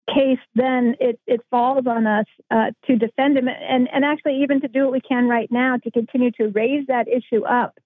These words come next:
so that it becomes another, uh, toxic issue for President Biden, uh, for his administration, because it really is the United States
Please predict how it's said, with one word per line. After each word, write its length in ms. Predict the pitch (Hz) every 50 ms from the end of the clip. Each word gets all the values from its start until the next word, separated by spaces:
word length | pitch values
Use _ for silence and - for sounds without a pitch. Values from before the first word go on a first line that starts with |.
| _ _ - - - - - _ - 269
so 80 | 254
that 200 | 233 254 247 233
it 100 | 247 226
becomes 340 | 233 254 - - 254 247 240
another, 680 | 233 226 233 233 233 247 247 269 262 254 247 240 233 - -
uh, 220 | 247 226 214 226 214 - -
toxic 460 | - - 185 180 - - - 262 254 - -
issue 560 | - 262 247 - - - 254 233 220 220 214 -
for 120 | - 226
President 500 | - - 233 226 220 240 233 220 202 -
Biden, 520 | - 226 226 240 233 220 214 196 202 214 220 - _ _ _ _ _ _ -
uh, 100 | 214 - - -
for 100 | 240 233
his 200 | 233 226 208 226
administration, 960 | 220 226 226 226 226 220 - - 233 233 233 226 - - 226 214 208 214 220 - _ _ _ -
because 200 | 262 - 294 285
it 100 | 277 285
really 360 | 285 294 311 302 302 294 269 -
is 300 | - 254 262 269 269 240
the 60 | - 254
United 320 | 247 240 233 226 226 220
States 340 | - - 240 226 214 214 214